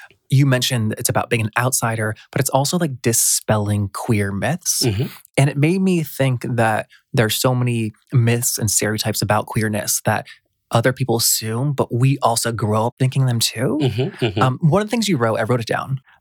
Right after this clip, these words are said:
Speaker 1: You were talking about the buildup about being out and finding queer community.
Speaker 2: Mm-hmm.
Speaker 1: And you wrote, "It's strange when the thing behind the door isn't terrifying or wonderful, but rather just plain. When you find your people and realize they're just people."
Speaker 2: Mm, mm-hmm. Yeah,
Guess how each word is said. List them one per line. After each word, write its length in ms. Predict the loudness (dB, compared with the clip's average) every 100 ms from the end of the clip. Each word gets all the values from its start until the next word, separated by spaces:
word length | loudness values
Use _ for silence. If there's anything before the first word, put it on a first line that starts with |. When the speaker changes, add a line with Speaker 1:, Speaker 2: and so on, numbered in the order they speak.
| 0
Speaker 1:
You 120 | 2
were 20 |
talking 300 | 2 0 2
about 220 | 0 0
the 80 | -2
buildup 500 | 0 0 2 0 -2
about 400 | -2 0 0 -4
being 260 | -4 -2 -2
out 280 | -2 -2 -2
and 100 | -2
finding 320 | -2 -2 -2 -4
queer 200 | -4 -4
community. 420 | -2 -4 -4 -2
Speaker 2:
Mm-hmm. 260 | -2 -2 -6 -6 0
Speaker 1:
And 80 | 2
you 80 | 4
wrote, 320 | 4 2 -2 _ -20 _ _ -2
"It's 160 | 2 2
strange 600 | 2 2 2 0 0 0
when 100 | 0
the 60 |
thing 300 | 0 2 2
behind 300 | 2 2 0
the 40 | 2
door 460 | 0 0 -2 -2
isn't 240 | -2 -2 -2
terrifying 520 | -2 -2 0 0 0
or 100 | -2
wonderful, 720 | -2 -2 -2 -2 0 0 -2 -2
but 140 | -2
rather 340 | 0 -2 0 -2
just 320 | -2 -4 -4
plain. 460 | -4 -4 -4 -6 -6 _ _ 2
When 80 | 2
you 60 |
find 280 | 4 2 4
your 100 | 2
people 440 | 2 2 4 2 4
and 160 | 2
realize 460 | 4 2 0 -4 -6 -2
they're 100 | 0
just 240 | 2 -2 -2
people." 440 | -4 -4 -8 -8 _ _ -2
Speaker 2:
Mm, 280 | 0 0 0
mm-hmm. 380 | 0 0 0 -4 -6 -2
Yeah, 200 | -2